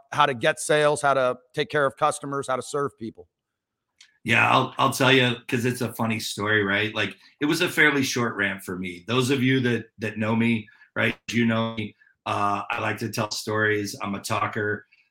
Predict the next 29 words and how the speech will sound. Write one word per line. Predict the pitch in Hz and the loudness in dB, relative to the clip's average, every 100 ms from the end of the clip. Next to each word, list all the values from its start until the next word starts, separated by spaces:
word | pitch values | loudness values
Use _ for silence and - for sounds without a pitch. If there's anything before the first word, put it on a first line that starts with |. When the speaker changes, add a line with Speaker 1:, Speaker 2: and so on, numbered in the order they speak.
| _ _ | _ _
Speaker 2:
Um, | 104 104 101 107 98 - _ _ _ _ - 101 | -6 -4 -2 -2 -4 -6 _ _ _ _ -20 -4
but | 127 123 117 113 - _ _ _ - | 2 4 2 -2 -14 _ _ _ -4
in | 131 | 2
this | 127 151 - | 2 2 2
scenario, | 147 135 123 113 113 110 | 2 4 4 2 2 0
right, | 107 113 113 | 0 -2 -2
I | 113 | -2
was | 127 123 _ _ _ _ - | -2 -6 _ _ _ _ -4
kinda | 131 120 | -2 -2
taken | 104 113 113 | -4 -6 -4
outside | 113 107 - 110 | -4 -4 -4 -4
of | 107 | -4
my | 95 | -6
comfort | - 101 107 90 | -8 -10 -8 -12
zone. | - 90 90 | -12 -12 -10
Like, | 92 - - _ _ _ | -10 -10 -14 _ _ _
ultimately, | 139 160 139 131 110 110 113 - | 0 2 2 2 2 0 -2 2
I | 104 | 2
have | 123 143 | 4 2
to | - 107 | 0 -4
sell | - 101 - | -2 -4 -4
<laughs> | - | -4
something | 101 - - 107 104 | -4 -4 -4 -4 -4
in | 101 104 | -8 -10
order | 107 - 104 | -6 -4 -2
to | 104 | -4
be | 104 | -6
successful, | 107 110 104 - 117 - - - | -6 -8 -8 -8 -6 -8 -14 -12
right? | 92 104 127 | -6 -4 -4